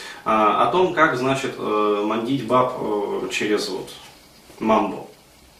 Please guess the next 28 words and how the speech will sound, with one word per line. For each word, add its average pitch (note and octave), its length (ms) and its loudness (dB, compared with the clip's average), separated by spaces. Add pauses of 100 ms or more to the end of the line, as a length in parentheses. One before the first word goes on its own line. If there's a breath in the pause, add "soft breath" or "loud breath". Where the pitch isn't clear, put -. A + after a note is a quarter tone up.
(340)
А, A2+ 380 0
и D3 340 2
самые C3+ 380 2
фразочки, C#3 500 2
которые A#2+ 420 0
ему B2 140 2
понравились, F3+ 580 0
там, - 140 -10 (480 loud breath)
писание C3+ 460 0
там F#2+ 320 -2
о - 100 -2
себе, A2+ 560 -2
там, G#2 180 -4
короче, G#2+ 360 -4
кого C3+ 240 0
хочу - 280 -6
найти, A#2 400 -2
там, A2+ 280 -6
то-то, B2 300 -2
то-то, A#2 300 -4
пятое, - 320 -2
десятое. - 540 -6 (480 loud breath)
А, A#2 320 2
вот, A#2 220 0
то A#2 80 0
есть - 140 -6
он D3 120 0
надергал A2+ 560 -2